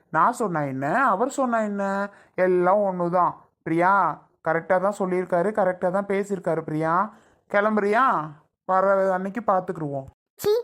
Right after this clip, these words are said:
Speaker 2: எனக்கு இப்படி ஒரு சொந்த பந்தம் அமையும் நான் நினைச்சு கூட பார்க்கல.
Speaker 1: அப்புறம் எதுக்கு திரும்பி நின்னுட்டு இருக்க? போக வேண்டியதானே? போ, போ, போ, இடத்த காலி பண்ணு.
Speaker 2: என்னையே இந்த வீட்டை விட்டு போன்னா சொல்றீங்க?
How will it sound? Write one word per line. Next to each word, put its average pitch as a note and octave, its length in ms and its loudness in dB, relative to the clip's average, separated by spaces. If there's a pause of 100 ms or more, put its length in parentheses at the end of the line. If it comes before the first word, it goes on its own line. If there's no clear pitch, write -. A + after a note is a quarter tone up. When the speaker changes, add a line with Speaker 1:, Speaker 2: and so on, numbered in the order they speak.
(160)
Speaker 2:
எனக்கு C4+ 320 -2
இப்படி D#4+ 260 -4
ஒரு E4 140 -2
சொந்த E4 260 -2
பந்தம் D#4+ 260 0
அமையும் E4+ 280 -2
நான் B3 160 -2
நினைச்சு G4+ 300 0
கூட F#4+ 200 2
பார்க்கல. E4 300 0 (280)
Speaker 1:
அப்புறம் G#3+ 360 2
எதுக்கு D#4 320 0
திரும்பி C#4 400 0
நின்னுட்டு C4 400 0
இருக்க? G3+ 240 -8 (720)
போக C#4+ 260 4
வேண்டியதானே? G#3+ 760 0 (540)
போ, - 140 -2 (100)
போ, A#3+ 200 0 (120)
போ, A#3+ 200 0 (560)
இடத்த A3 420 -2
காலி A3 260 2
பண்ணு. F3+ 300 -4 (920)
Speaker 2:
என்னையே F#4+ 400 2
இந்த F#4+ 120 0
வீட்டை F4+ 240 -4
விட்டு F4+ 240 -4
போன்னா G4+ 340 2
சொல்றீங்க? F4 400 2